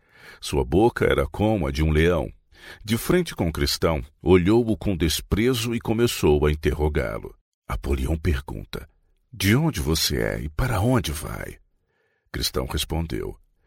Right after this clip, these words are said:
"Eu saí da cidade da destruição, que é a sede de todo o mal, e estou indo para a cidade de Sião." Apolion disse: "Então você é um dos meus súditos, pois aquela terra toda é minha. Sou o príncipe e Deus de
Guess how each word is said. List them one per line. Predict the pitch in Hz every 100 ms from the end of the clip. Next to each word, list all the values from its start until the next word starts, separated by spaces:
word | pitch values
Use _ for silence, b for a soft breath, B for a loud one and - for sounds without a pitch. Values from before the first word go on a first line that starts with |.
| B B
"Eu | 98 131
saí | - 165 156
da | 160
cidade | 131 - 76 87 123 98
da | 76
destruição, | 78 76 78 78 - - 87 110
que | - 78 65
é | 69
a |
sede | - - 85 98 85
de | 65 71
todo | - 82 80
o |
mal, | 67 69 82 92 B B B
e | 87
estou | 90 - 107 104
indo | 123 117
para | 110
a | 95
cidade | - 87 64 71 117 120 101
de | 98
Sião." | - - 58 50 50 - _ _ _ _ -
Apolion | 73 78 67 65 69 85
disse: | 76 - - - - _ b b b -
"Então | 170 180
você | 214 185 - 85
é | -
um | 135
dos | 85 67
meus | 67
súditos, | - - 156 120 - - - - -
pois | 160
aquela | 160 - 151 117
terra | - 151 - 131 _
toda | 151 165 113
é | 64
minha. | 64 58 52 50 - _ B B B
Sou | B - 90 98 95
o | 90
príncipe | - 101 127 120 - 120 113
e | 104
Deus | 85 110 104
de | 80